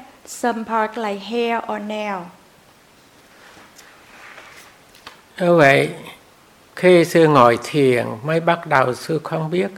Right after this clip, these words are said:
Speaker 2: không thấy bụng phồng xẹp như thế nào. Thầy sư nói là lấy một tay thử coi, cái tay đó nó có tâm ở trong bàn tay, nhưng mà tay rờ đâu đụng. Thầy cái đồng đó, nó sẽ biết, biết gì?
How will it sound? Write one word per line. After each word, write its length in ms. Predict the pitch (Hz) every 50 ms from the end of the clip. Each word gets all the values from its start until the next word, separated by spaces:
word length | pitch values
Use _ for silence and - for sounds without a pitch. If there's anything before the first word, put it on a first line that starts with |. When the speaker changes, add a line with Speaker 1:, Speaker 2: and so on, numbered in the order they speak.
| - - - - - - - _ -
Speaker 2:
không 260 | - 170 175 175 160
thấy 240 | - 170 175 185 180
bụng 240 | 160 143 135 135 139
phồng 280 | - - 139 135 131 123
xẹp 340 | - - 131 127 127 - -
như 100 | 165 165
thế 120 | - 156
nào. 220 | 151 147 139 135 131 - - - -
Thầy 440 | - - 160 156 151 147 147 143 139
sư 280 | 139 - 180 170 170 165
nói 280 | 170 175 185 202 214 202 - - - -
là 140 | - 175 170
lấy 160 | 170 185 196
một 300 | 220 202 160 - - -
tay 280 | - 165 165 170 175 170
thử 100 | 160 160
coi, 400 | 156 - 165 165 170 170 170 170 160 - - - - _ -
cái 120 | - 160 151
tay 400 | - - 165 160 160 160 160 165
đó 120 | 175 180 190 175 - - - - _ _ _ -
nó 100 | - 185
có 220 | 185 - 190 196 196
tâm 460 | 196 - - - 180 175 175 160 160
ở 140 | 151 139 131
trong 220 | 143 165 156 156
bàn 200 | 151 139 120 110 - -
tay, 340 | - 151 151 143 135 123 117 117 - - - _ _ _ _ - _ -
nhưng 140 | 165 165 170
mà 80 | 143
tay 340 | 120 - 160 143 151 160 151
rờ 280 | 139 151 139 127 123 127
đâu 240 | 123 139 139 135 131
đụng. 220 | 131 120 104 98 110 131 131 - - _ - - - - - - -
Thầy 140 | - 143
cái 160 | 135 - 170 170
đồng 340 | 160 156 151 139 135 127
đó, 220 | 127 151 170 185 180 - - - - - _ _ _ -
nó 120 | 180 180
sẽ 260 | 175 - 156 139 135 135
biết, 300 | 139 160 180 208 214 208 - - - - - - -
biết 180 | 175 190 196 190
gì? 240 | - 147 131 110 98